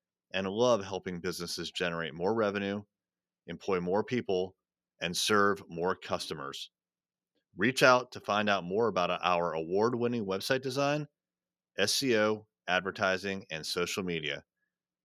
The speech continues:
You can find us online at this is array dot com or call us at seven five seven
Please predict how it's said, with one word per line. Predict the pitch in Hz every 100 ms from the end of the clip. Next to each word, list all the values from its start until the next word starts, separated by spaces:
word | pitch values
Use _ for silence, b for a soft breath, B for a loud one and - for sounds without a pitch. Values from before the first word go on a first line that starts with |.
| _ -
You | 85
can | 85
find | - 95 92
us | -
online | 95 95 107 127 139 - -
at | 78 -
this | 101 135 - - _
is | 98 98 98 - 87
array | 80 95 110 113
dot | 104 87 82
com | 101 131 190 208 _ _ _ _ _ _ -
or | 156
call | 180 170 101
us | 82 - - _ _ _ _ -
at | -
seven | 110 104 110
five | 120 123
seven | - 110 104 110